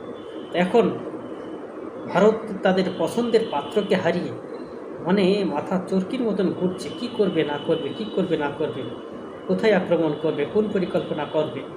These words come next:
একসময় রিক্সাওয়ালাদের নামাচ্ছেন, একসময় আনসার বাহিনীকে নামাচ্ছেন মাঠে, একসময় চিকিৎসকদের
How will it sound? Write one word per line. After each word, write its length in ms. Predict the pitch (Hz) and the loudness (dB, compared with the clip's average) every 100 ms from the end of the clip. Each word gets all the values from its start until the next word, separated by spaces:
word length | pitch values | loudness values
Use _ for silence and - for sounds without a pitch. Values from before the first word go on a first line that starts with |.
| - - - | -10 -10 -2
একসময় 400 | 185 - 202 151 127 151 | 0 2 2 0 -2 -4
রিক্সাওয়ালাদের 580 | 180 - 180 160 143 147 | -4 0 0 2 -2 -4
নামাচ্ছেন, 460 | 143 143 - 156 | -4 -4 -4 -2
একসময় 340 | 180 - 180 156 | -2 0 0 2
আনসার 360 | 156 160 170 147 | 0 0 -2 -2
বাহিনীকে 380 | 139 147 135 139 | -2 -2 -4 -4
নামাচ্ছেন 380 | 139 143 - 143 | -4 -6 -6 -6
মাঠে, 180 | 139 156 | -4 -2
একসময় 380 | 185 185 196 175 - - - | -2 0 0 0 -2 -10 -8
চিকিৎসকদের 600 | - 190 185 - 147 147 | -4 -2 -2 -2 -2 -2